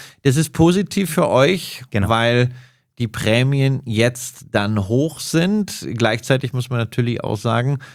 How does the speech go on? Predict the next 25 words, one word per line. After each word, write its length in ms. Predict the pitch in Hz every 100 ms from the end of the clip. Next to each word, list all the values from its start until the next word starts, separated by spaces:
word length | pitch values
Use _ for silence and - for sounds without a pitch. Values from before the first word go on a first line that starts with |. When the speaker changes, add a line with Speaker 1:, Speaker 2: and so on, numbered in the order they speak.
| _
Speaker 1:
das 180 | - 107
Portfolio 760 | - 117 - - 139 143 131 120
an 220 | 110 107
sich 500 | 92 147 185 - - _ _ _ _ _ -
hat 180 | 123
entsprechend 760 | 123 123 - - 120 123 123 - - -
an 180 | 101 98
Wert 220 | 101 95
verloren, 640 | - 98 101 127 190 190 - - -
was 140 | 107
dazu 280 | 120 110 113
führt, 280 | 98 117 110
dass, 320 | 101 - -
äh, 340 | 101 95 98 95 - - _
Call-Optionen 720 | - 101 101 95 - 95 92
ja 120 | 92 92
dann 200 | 92 -
auch 160 | -
verfallen, 500 | - 82 - 127 156
dass 160 | 139 -
ihr 60 |
die 100 | -
Prämien 420 | - 95 87 90 90
behalten 520 | 92 98 117 123 131
könnt. 520 | - 127 143 127 -